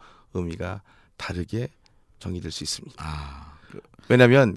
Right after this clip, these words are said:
Speaker 1: 그들이 함께 모여서 일하는 이유는
Speaker 2: 네.
Speaker 1: 하나님의 영광을 위해서이고, 비크리스찬들, 믿지 않는 자들과 함께 동역하게 하신다면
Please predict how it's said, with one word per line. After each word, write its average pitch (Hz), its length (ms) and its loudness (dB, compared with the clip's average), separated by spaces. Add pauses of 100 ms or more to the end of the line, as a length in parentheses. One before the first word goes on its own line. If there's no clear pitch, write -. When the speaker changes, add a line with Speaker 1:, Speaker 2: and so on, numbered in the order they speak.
Speaker 1:
그들이 139 320 8
함께 156 400 6
모여서 135 380 4
일하는 107 480 0
이유는 101 540 0
Speaker 2:
네. 87 220 -6 (140)
Speaker 1:
하나님의 127 420 6
영광을 139 460 8
위해서이고, 98 640 -2 (580)
비크리스찬들, 131 840 2 (400)
믿지 127 420 2
않는 120 360 6
자들과 120 340 2
함께 113 240 2
동역하게 104 560 2
하신다면 101 680 -4